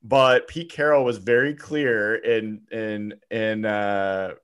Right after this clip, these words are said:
press conferences. He's like, "Yeah, he just, you know, he's not always where he's supposed to be." And I, he doesn't like players that take chances and leave potential weaknesses in the defense. And I don't know. I, it's like we talked about with Marquise Blair last year.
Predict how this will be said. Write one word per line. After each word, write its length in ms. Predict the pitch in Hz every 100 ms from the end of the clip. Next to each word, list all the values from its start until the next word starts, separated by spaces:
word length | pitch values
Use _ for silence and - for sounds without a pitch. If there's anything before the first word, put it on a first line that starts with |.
| _ -
press 180 | 175
conferences. 400 | - 107 98 95 104
He's 140 | 101
like, 180 | 104 101
"Yeah, 160 | 143
he 120 | 104 98
just, 340 | 104 - -
you 80 | 104
know, 260 | 90 95 - _ _ _ _ _ _ _
he's 80 | 123
not 180 | 135 123
always 260 | 113 113 107
where 100 | 104
he's 80 | -
supposed 260 | 104 101 -
to 60 |
be." 320 | 98 98 95 _ _ -
And 580 | 101 95 95 92 92 - - _ _ _ _ -
I, 80 | 80 _ _ _ _
he 140 | -
doesn't 200 | 120 123
like 180 | 131 139
players 340 | 143 160 196 123
that 120 | 110
take 180 | 135 135
chances 580 | 143 156 165 110 98 -
and 340 | 107 104 107
leave 240 | 120 107 - - _
potential 560 | - 120 117 117 113 107
weaknesses 460 | 117 139 117 101
in 60 | 104
the 100 | 98
defense. 500 | 107 127 90 - -
And 340 | 87 82 82 - _ _ _ _ _ _ -
I 140 | 104
don't 120 | 92
know. 260 | 80 76 - _ _ _ _ _ 190
I, 160 | 190 - _ _ _ _ -
it's 120 | 131
like 100 | 160
we 100 | 180
talked 120 | 175 165
about 140 | 175
with 80 | 160
Marquise 300 | 165 170 143
Blair 220 | 147 180
last 280 | 139 87 -
year. 260 | 87 76